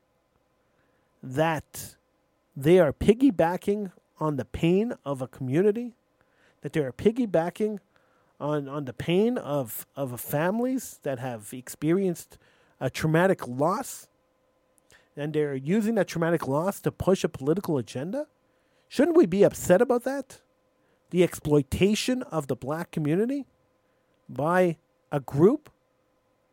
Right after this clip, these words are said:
that doesn't care about the community but just wants to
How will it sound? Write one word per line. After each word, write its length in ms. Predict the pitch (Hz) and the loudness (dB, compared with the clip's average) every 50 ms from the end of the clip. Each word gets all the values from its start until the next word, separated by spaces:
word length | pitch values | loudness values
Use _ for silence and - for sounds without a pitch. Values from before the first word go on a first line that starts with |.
| _ _ | _ _
that 200 | - 151 160 151 | -4 -2 -2 2
doesn't 320 | - 180 185 202 208 170 - | 4 4 4 4 2 0 -2
care 280 | - - 190 202 254 | 0 4 6 8 8
about 180 | 277 269 247 233 | 8 6 4 2
the 60 | - | 2
community 420 | - - 175 208 247 254 254 262 254 | -2 -2 0 0 0 0 0 -2 0
but 200 | 233 175 139 - | 0 0 0 -2
just 380 | - - 151 185 202 - - | 0 2 4 4 4 2 0
wants 460 | 170 147 139 151 180 226 233 - - | -2 -2 0 0 0 0 -2 -4 -10
to 400 | - - 160 147 135 123 110 104 | -6 -2 -2 0 0 -2 -4 -8